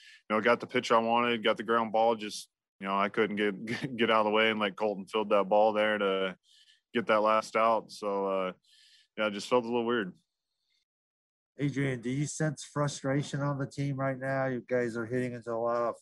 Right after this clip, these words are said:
Speaker 2: fly ball outs to the warning track, uh, you know, j-, just not scoring many runs. It just seems like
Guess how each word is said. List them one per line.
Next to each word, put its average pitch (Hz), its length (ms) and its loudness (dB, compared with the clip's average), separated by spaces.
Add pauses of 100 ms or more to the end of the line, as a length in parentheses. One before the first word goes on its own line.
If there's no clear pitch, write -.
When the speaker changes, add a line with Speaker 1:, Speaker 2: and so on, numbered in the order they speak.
Speaker 2:
fly 120 300 0
ball 117 380 0
outs 117 320 -2
to 117 80 -8
the 107 80 -4
warning 110 420 -4
track, 113 520 -2 (100)
uh, 98 240 -8 (680)
you 104 120 -4
know, 98 140 -4
j-, 87 180 -10 (200)
just 113 240 -10
not 113 220 -4
scoring 113 340 -8
many 110 220 -6
runs. 107 400 -8
It 95 100 -12
just 107 240 -10
seems 107 200 -10
like 107 140 -8